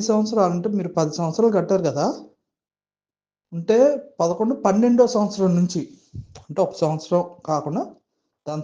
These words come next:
తర్వాత నుంచి మీకు ఈ బోనస్ అమౌంట్ అనేది ప్రతి, ఇప్పుడు ఎన్ని సంవత్సరాల దాకా ఉంది ఇది? మొత్తం మనకు ఆ ప్లాన్ యొక్క టర్మ్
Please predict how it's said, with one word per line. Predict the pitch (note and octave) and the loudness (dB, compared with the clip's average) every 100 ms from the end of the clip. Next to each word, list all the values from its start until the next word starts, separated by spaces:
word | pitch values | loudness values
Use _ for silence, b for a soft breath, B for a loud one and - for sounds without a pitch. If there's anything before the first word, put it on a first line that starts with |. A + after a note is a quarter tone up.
| D3+ | 0
తర్వాత | E3 G3 G3+ F3+ | 4 4 4 -2
నుంచి | F3 B3 G#3 | -2 -2 -4
మీకు | F#3 E4 - B B B B F#3 | 0 -2 -2 B B B B -4
ఈ | D3+ | 2
బోనస్ | F3 D4+ D4+ C4+ | 2 2 0 0
అమౌంట్ | A3 G#3+ G3 F3+ | 2 0 0 -2
అనేది | F#3+ F#3+ F#4+ - - _ _ _ _ - | -2 -2 -4 -4 -18 _ _ _ _ -4
ప్రతి, | F#3 F#3 A3+ | -4 -2 -2
ఇప్పుడు | G3+ F#3+ F#3+ | -2 -2 0
ఎన్ని | G#3+ A#3 | 2 2
సంవత్సరాల | B3 A#3 C4 A#3+ A#3+ | 0 0 0 0 -2
దాకా | A#3 A#3 | -2 0
ఉంది | A3+ | 0
ఇది? | A#3 C4 C4+ - - F3+ | -2 -4 -6 -20 -8 -6
మొత్తం | F3+ B3+ A3 | 0 2 2
మనకు | G3+ F3 F#3 | 0 -2 -2
ఆ | E3 D#3 - - | 0 -2 -4 -4
ప్లాన్ | E3 F#3+ A3 A3 | 0 2 2 2
యొక్క | G#3+ - G#3 G3+ G3+ G#3+ G#3+ - _ _ _ _ _ | -2 0 2 4 4 2 -6 -20 _ _ _ _ _
టర్మ్ | - F#3+ A3+ | -4 -4 -4